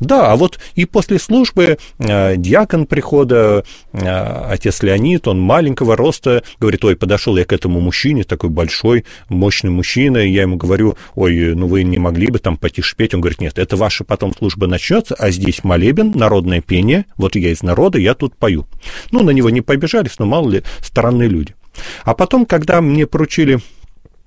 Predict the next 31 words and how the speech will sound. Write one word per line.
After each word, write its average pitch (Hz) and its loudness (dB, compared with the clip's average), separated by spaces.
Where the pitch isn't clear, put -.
с - -8
нуля 139 4
строить, 110 0
э, 101 0
храм 98 0
Воздвижения 104 -2
Креста 117 -2
Господня 131 -2
в - -20
Митине, 90 0
и, 151 2
э, 98 2
прежде 202 0
всего, 160 0
кто - -2
собирался? - -6
Ну, 135 0
те - -2
люди, 214 2
которые 135 -2
живут 98 -6
в, 117 -8
э, 95 -2
ра-, 123 -2
рядом 127 0
стоящих - -2
домах. 78 -6
И 220 2
в - -4
том 196 0
числе - -2